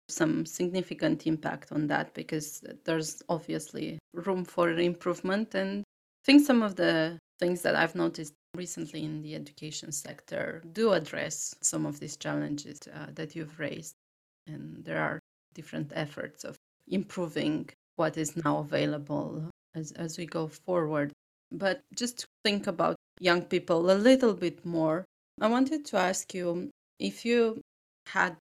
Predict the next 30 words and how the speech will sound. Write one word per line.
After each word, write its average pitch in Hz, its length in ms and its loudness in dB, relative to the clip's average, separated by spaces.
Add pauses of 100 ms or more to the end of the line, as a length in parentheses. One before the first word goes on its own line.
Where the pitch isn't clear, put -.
(360)
a 175 80 2
young 175 320 4
person 165 520 0
in 160 100 0
front 165 360 -2
of 165 100 -6
you 160 300 -6
who - 80 -10
was 160 240 -4
just - 280 -10 (360)
considering 175 800 2 (320)
their 175 200 4
education 175 720 2
today, 151 440 -4
what 208 440 -6
advice 160 800 -4 (140)
would 170 360 -4
you 165 320 -2 (200)
give 165 200 -2
that 147 280 -2
person? - 600 -6 (280)
And 208 160 4
also 220 460 6
the 196 140 -2
second 185 800 0
imaginary 170 1160 0 (280)
or 202 220 6 (320)
real 202 320 8
person 160 800 0
that 151 200 -4